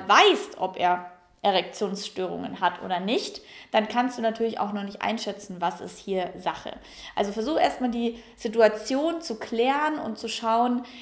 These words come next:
hey, um was geht's denn hier gerade? Denn es gibt auch viele Männer zum Beispiel, die, wenn sie dich lecken oder wenn sie dir gerade was geben, keinen Steifen haben. Und das ist total normal.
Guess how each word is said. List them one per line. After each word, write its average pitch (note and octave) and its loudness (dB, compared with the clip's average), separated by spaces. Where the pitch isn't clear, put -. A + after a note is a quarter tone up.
hey, A#3 6
um G#3 -2
was G#3+ 2
geht's B3+ -4
denn G3+ -2
hier F3+ -6
gerade? - -6
Denn G3+ 0
es G#3+ -6
gibt - -8
auch A#3 0
viele A#3+ -2
Männer D4 0
zum - -10
Beispiel, F3+ -2
die, B3+ 6
wenn A#3 4
sie B3 0
dich G#3 -4
lecken B3+ 4
oder F#3+ -2
wenn F#3+ 0
sie F#3+ 0
dir F4 4
gerade G#3 -2
was G3 -4
geben, C4 0
keinen A3 2
Steifen G3+ -2
haben. C#4 2
Und G#3+ -2
das G3+ -2
ist F#3+ -8
total F#3+ -2
normal. F3 4